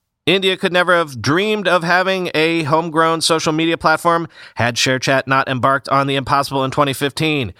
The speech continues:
ShareChat's success has given immense hope to India's startup fraternity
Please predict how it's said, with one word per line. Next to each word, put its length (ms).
ShareChat's 480
success 460
has 160
given 200
immense 300
hope 180
to 160
India's 260
startup 360
fraternity 680